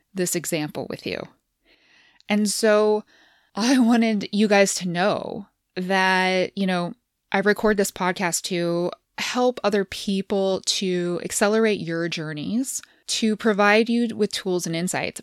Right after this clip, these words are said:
But it's also a challenge for me. And you get to ex-, see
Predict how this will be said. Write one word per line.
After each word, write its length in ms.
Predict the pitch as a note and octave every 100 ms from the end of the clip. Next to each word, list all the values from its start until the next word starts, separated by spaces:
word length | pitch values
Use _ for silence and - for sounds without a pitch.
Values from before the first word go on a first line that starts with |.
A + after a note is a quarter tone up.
| -
But 100 | G3
it's 140 | G3
also 540 | F#3+ A3 D4 D4 C4 -
a 60 | G3
challenge 480 | - F3 F3 F3 -
for 160 | E3+
me. 460 | D#3+ C3+ - A#3 - _ _
And 560 | G3 G3 F#3+ G3 F#3+ F#3 -
you 240 | F#3 G3
get 180 | A3+ A#3+
to 180 | A#3 F#3+
ex-, 180 | F3 -
see 720 | - - G#3 F3 D3 F3+